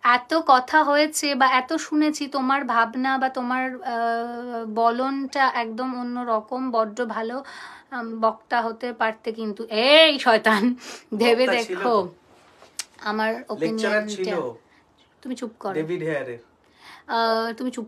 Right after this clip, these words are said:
Speaker 1: করবে? সেদিন
Speaker 2: ওরে
Speaker 1: কাকিমা
Speaker 2: বাবা।
Speaker 1: আমায় মেসেজ করলেন, বলল, "তুমি তো সবটা না দেখে কিনেছো, ভালো লেগেছে তো?" এই মেসেজটা পড়ে আমি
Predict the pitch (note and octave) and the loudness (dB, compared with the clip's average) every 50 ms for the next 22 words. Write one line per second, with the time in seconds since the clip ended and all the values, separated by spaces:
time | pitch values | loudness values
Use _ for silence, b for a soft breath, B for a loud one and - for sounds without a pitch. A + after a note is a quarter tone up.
0 | - _ - C4 C4+ C#4 C#4 G#3+ - b b b b b b - - - D4+ C4+ | -14 _ -6 -6 -6 -4 -6 -10 -10 b b b b b b -6 -2 0 2 2
1 | E4+ F4+ F#4+ D#4+ D4+ C#4 - E4 E4 E4 F4 E4 D#4+ D#4 E4 F4 E4 D#4 D4+ D4+ | 4 6 6 8 8 6 6 4 4 6 6 6 6 6 6 4 4 4 2 2
2 | D4+ E4+ E4 D#4+ - - F4 F4 F4 F4 F4+ F4+ E4 D4+ D#4 D#4 D#4 D#4+ D#4+ E4+ | 0 -2 -2 -2 2 2 4 4 6 6 6 6 6 4 4 4 4 4 4 4
3 | F4 E4+ D#4+ D#4 D#4 D#4+ E4+ D#4+ F#4 F4+ F4 - - - D4 C4+ C4+ C#4+ C#4+ C#4+ | 4 2 0 0 2 0 0 0 0 -2 -2 -2 -2 2 4 4 4 4 2 0
4 | - - _ _ - D#4+ D#4+ D#4+ D4+ C#4+ C#4 C4+ C#4 D4+ C#4+ D#4 E4 D#4 - F4+ | -6 -20 _ _ 4 4 6 6 6 4 4 4 4 4 2 0 -2 0 0 0
5 | F4 F4 E4+ E4 E4 D#4+ D#4 D4+ - - C#4 B3 A#3 G#3+ A#3+ A3+ A#3+ A#3+ B3+ D4 | 0 0 2 2 2 2 2 0 0 2 2 2 2 2 2 2 2 2 4 2
6 | D#4 D4+ D#4 D#4 D#4 E4 D#4+ - - D#4+ D#4+ - F#4+ G#4 G4 B3 G3 B B B | 0 0 -2 -2 -4 -6 -4 -4 -6 -4 -2 0 2 2 4 2 0 B B B
7 | B B B - C#4+ C#4 D4 C#4+ C#4+ C4+ C4 C4 - D#4+ D#4 - - - E4 D#4 | B B B -8 -4 -2 0 2 2 2 2 2 0 -2 -2 0 2 2 2 2
8 | D#4+ D4 C#4+ C#4+ D4+ D#4+ D#4 C#4 A#3+ B3+ D#4 C4+ D4 D4+ D4+ D4 D#4 | 2 0 0 0 2 2 2 4 4 4 4 4 2 2 2 2 2